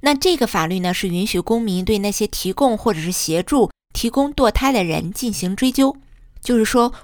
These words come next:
公民可以对提供堕胎的人或者是医院来进行一个起诉。那么如果德克萨斯州的法律最终被裁定是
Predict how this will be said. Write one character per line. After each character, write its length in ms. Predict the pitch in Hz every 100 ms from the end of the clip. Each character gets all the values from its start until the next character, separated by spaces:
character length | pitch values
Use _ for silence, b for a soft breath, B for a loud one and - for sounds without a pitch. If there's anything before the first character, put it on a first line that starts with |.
| B
公 180 | 302 311
民 240 | 190 196
可 140 | 233
以 100 | 233
对 160 | 180 214
提 220 | - 185
供 260 | - 220 208
堕 140 | 214
胎 200 | 196 214
的 140 | 214 247
人 400 | 160 156 196 -
或 180 | - 233
者 100 | 156
是 140 | - 180
医 200 | 226 254
院 280 | 294 196
来 140 | 165 151
进 240 | - 269
行 220 | 202 165
一 100 | 165
个 100 | 165
起 220 | 165 - 139
诉。 300 | - 190 - _ _ -
那 80 | 254
么 100 | 247
如 160 | 208 208
果 240 | 214 180
德 160 | - 185
克 120 | 254
萨 180 | 262 233
斯 160 | 254
州 140 | 247 240
的 100 | 208
法 240 | - 143
律 180 | 160 208
最 200 | - 269
终 260 | 277 277 269
被 180 | 208
裁 300 | 160 - 165
定 240 | 156 247 196
是 240 | - 185